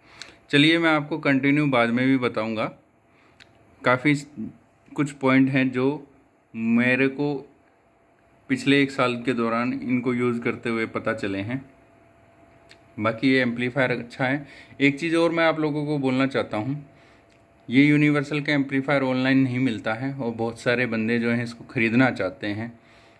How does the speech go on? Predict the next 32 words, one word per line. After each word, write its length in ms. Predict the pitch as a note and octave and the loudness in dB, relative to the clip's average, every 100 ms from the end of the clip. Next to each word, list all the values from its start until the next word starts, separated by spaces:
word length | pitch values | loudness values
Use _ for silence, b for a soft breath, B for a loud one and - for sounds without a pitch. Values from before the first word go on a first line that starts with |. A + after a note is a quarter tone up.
| b _ - | b _ -6
मेरी 320 | A2+ B2 C#3+ | 0 4 4
आप 180 | C#3 C#3 | 4 0
लोगों 200 | C#3 C#3+ | -2 -2
से 120 | C#3+ | -4
रिक्वेस्ट 400 | C3+ B2 C3 C3 | -6 -4 -6 -6
है 60 | C#3 | -8
कि 200 | - C#3+ | -6 -2
आप 200 | C3 B2+ | -2 -2
प्लीज़ 200 | C3 C3 | 0 0
बताइए 500 | B2 A2+ A2+ A2 A2+ D3 - b b b b _ _ _ _ - | 0 0 0 0 -4 -6 -10 b b b b _ _ _ _ -2
कि 380 | C#3 C#3 C#3+ C3+ - - _ _ _ _ _ _ _ G3 | 4 4 4 0 -10 -20 _ _ _ _ _ _ _ -8
इस 160 | G3 | 0
एम्पलीफायर 580 | F3+ D3+ D3+ D3+ D3+ C#3 | 2 2 0 0 2 0
का 180 | C3 D3 E3+ - - _ _ _ _ _ _ _ _ _ _ - - - - - - - - _ - - - | 0 -2 -4 -12 -20 _ _ _ _ _ _ _ _ _ _ -20 -20 -20 -20 -20 -20 -20 -20 _ -20 -6 2
क्या 180 | E3 E3 | 4 4
ऑप्शन 420 | C#3 C#3 C#3+ C3 | 0 0 0 0
है 360 | B2 A#2 G2+ - | 0 -2 -4 -6
ऑनलाइन 420 | A#2+ A#2 A2+ G#2+ | -2 0 -2 0
अवेलेबल 480 | G#2 G#2 G2+ G2 G2+ | 0 0 -2 -4 -4
है, 160 | G#2 A2 | -4 -4
जो 240 | G#2+ B2+ | 0 0
हमें 240 | A#2+ A#2 C3 | 2 0 0
ऑनलाइन 500 | A#2+ A#2 A#2 A#2+ A#2+ | 0 0 2 2 2
मिल 220 | A2+ A2+ | 0 0
जाए 160 | A2 C3 | 0 2
और 200 | D3 C#3+ | 0 -2
सेम 360 | - C3+ C3 C3+ | -2 0 2 2
इसी 220 | A#2+ B2 B2+ | 0 -2 0
टाइप 260 | A#2+ A2+ - | -2 -2 -4
का 80 | |
एम्पलीफायर 580 | A2 G#2 A2 A2+ A#2 G#2+ | -4 -4 -6 -4 0 0
हो, 200 | A2 B2+ | 0 -4